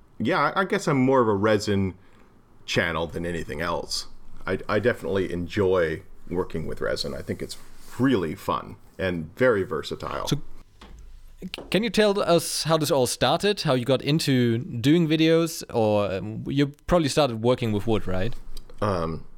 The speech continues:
Speaker 1: yeah, no, I, I, so this all got started because we were in this house and Missus Brown said to me, "We need a bookshelf for this space under our kitchen, uh, under this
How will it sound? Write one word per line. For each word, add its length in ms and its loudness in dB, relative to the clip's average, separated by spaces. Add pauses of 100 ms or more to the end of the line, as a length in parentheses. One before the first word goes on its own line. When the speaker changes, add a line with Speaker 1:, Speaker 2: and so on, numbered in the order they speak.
(160)
Speaker 1:
yeah, 320 4
no, 220 2
I, 180 2
I, 200 4 (400)
so 320 6
this 200 0
all 140 2
got 160 2
started 360 4
because 600 2 (400)
we 120 4
were 140 4
in 100 4
this 180 0
house 440 -2 (300)
and 260 2
Missus 260 2
Brown 300 2
said 220 2
to 60 -2
me, 340 0 (560)
"We 160 4
need 120 6
a 60 6
bookshelf 800 -2 (540)
for 600 2
this 300 0
space 600 0
under 640 0 (300)
our 140 0
kitchen, 480 -4 (680)
uh, 340 -2
under 200 0
this 320 -6